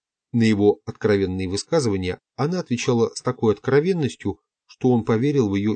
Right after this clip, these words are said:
искренность, независимо от того, как она относилась к Гарри. Возможно, что его мужественная прямота и в самом деле завоевала её расположение.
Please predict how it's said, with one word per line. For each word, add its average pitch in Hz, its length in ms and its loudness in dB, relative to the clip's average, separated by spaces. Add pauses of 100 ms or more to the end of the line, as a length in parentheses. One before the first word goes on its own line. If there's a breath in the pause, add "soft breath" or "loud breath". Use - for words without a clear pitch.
искренность, 85 640 -10 (380)
независимо 135 640 -2
от - 100 -6
того, 95 260 0
как - 280 -4
она 104 240 0
относилась 107 560 -2
к 87 40 -12
Гарри. 80 440 -4 (880)
Возможно, 101 580 0
что - 220 -4
его 101 340 0
мужественная 95 680 -2
прямота 104 600 -4 (320)
и 147 60 -6
в 139 60 -6
самом 151 300 -2
деле 101 360 0 (180)
завоевала 101 600 0
её 92 240 -2
расположение. - 800 -6